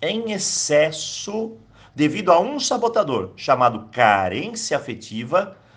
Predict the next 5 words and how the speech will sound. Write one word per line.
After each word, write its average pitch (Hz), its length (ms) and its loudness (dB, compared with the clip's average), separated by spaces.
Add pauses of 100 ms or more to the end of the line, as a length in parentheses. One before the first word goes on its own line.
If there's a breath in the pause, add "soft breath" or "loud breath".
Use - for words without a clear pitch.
(120)
começamos 139 680 -4
a 107 140 8
desequilibrar 160 1600 -4
nossa 165 260 -8
vida 90 400 -10